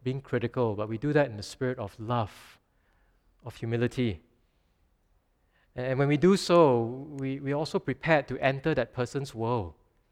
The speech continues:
Not, not simply criti-, criticizing them from afar, but we're willing to enter that person's world, just as Christ has done for us. And we're willing to enter their world and to build them up as well.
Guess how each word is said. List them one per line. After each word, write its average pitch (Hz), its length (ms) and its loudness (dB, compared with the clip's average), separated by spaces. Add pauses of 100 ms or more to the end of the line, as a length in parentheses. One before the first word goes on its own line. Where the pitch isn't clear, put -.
(440)
Not, 185 180 2
not 185 140 2
simply 165 360 0
criti-, 143 320 -2 (160)
criticizing 135 520 0
them 139 160 2
from 101 160 -6
afar, 98 540 0 (880)
but 131 120 2
we're 139 100 0
willing 165 240 2
to 135 200 -2
enter 127 280 2
that 117 180 -2
person's 127 400 -2
world, 113 280 0
just 147 160 -6
as 113 120 -6
Christ 139 300 0
has 101 100 -12
done 120 220 0
for 101 140 -8
us. - 400 -6 (1300)
And 123 120 -4
we're 127 120 0
willing 165 220 4
to 151 140 0
enter 143 340 4
their 117 160 4
world 131 540 0
and 110 180 -8
to 123 80 -10
build 139 300 -6
them 123 200 -4
up 113 200 -4 (240)
as - 160 -12
well. 110 200 -4